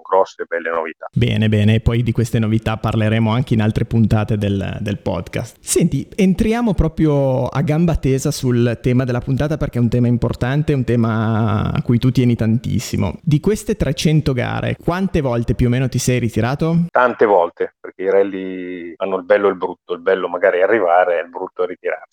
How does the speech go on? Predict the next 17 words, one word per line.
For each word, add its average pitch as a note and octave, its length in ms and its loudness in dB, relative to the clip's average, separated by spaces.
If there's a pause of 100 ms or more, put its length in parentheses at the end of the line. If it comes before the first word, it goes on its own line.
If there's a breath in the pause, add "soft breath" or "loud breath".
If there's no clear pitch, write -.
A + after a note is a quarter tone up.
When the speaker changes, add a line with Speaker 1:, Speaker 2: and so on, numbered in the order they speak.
Speaker 1:
Comunque F#2+ 360 -8
sì, - 240 -6 (380)
adesso - 280 -12
ti - 120 -20
dico, F#2 240 -12
non, F#2+ 220 -8
non G#3+ 180 2
ho A#2 80 4
idea G#2 300 4
di F#2+ 80 -6
quante G2+ 320 0
volte F#2+ 280 0
mi F#2 100 -10
sono F#2+ 200 -6
ritirato, F2+ 480 0
ma F2 160 -6 (180)
tante. E2+ 420 -6